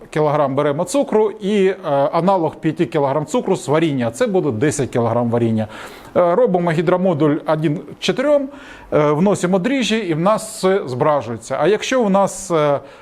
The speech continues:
разна сировина, то на допомогу прийде цукрометр. Для того, щоб дріжджі якісно з'їли цукор, нам потрібно, е, е, десь цукрівість від шістнадцяти до двадцяти.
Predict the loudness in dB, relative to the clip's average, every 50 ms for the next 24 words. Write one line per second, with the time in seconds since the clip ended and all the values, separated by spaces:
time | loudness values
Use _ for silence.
0 | -6 -2 0 2 2 2 0 -2 -2 0 0 0 2 2 2 2 2 2 0 -2
1 | -6 -4 0 0 2 2 2 2 0 0 0 2 2 4 4 4 2 2 0 0
2 | 0 2 2 0 0 0 -4 -6 -6 -4 -2 0 0 0 0 0 -2 -4 -6 -8
3 | -10 -12 -16 -18 -12 -6 -2 0 2 2 2 2 2 2 0 0 0 0 0 0
4 | 2 2 0 2 2 2 4 2 2 2 -2 -6 -4 -2 -2 0 0 2 2 2
5 | 2 2 0 0 0 0 0 0 0 -2 -2 -4 -12 -20 -20 -20 -6 -2 0 0
6 | 2 0 -2 -2 -2 0 0 0 0 2 2 2 2 2 0 -2 -4 -4 -2 0
7 | 0 2 2 2 2 2 0 0 -4 -8 -14 -20 -20 -20 -20 -20 -12 -4 -2 0
8 | 2 2 2 2 2 2 2 2 2 2 0 -2 -6 -6 -4 -2 -2 0 0 0
9 | 2 2 0 -2 -2 0 0 0 0 0 -2 -4 -2 0 0 0 0 -2 -6 -6
10 | -4 -2 -2 0 2 2 2 2 2 0 -2 -4 -4 -2 -2 -2 -2 -2 -4 -4
11 | -4 -4 -4 -4